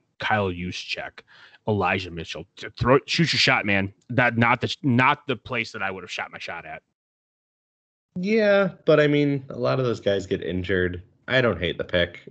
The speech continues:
Speaker 2: in the fourth round.
Speaker 1: Oh, I,
Speaker 2: Um,
Speaker 1: I mean, yeah, you, again, shoot your shot with it. You hope
Speaker 2: Yeah.
Speaker 1: you, you,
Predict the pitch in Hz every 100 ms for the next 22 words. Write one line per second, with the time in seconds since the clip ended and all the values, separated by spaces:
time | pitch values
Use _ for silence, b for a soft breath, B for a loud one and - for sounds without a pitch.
0 | - 85 85 90 82 - 82 82 82 -
1 | b b 147 78 78 78 80 - 143 135
2 | 110 131 131 90 117 156 131 131 135 101
3 | - - 120 117 147 120 - 101 98 87
4 | - 101 113 92 90 104 98 98 _ _
5 | - 113 107